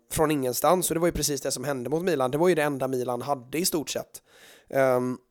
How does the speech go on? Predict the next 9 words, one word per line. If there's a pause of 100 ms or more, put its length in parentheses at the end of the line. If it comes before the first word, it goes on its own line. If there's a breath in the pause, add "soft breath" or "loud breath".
(440)
och
framförallt
så
tycker
jag
att
det
är, (640)
ehm,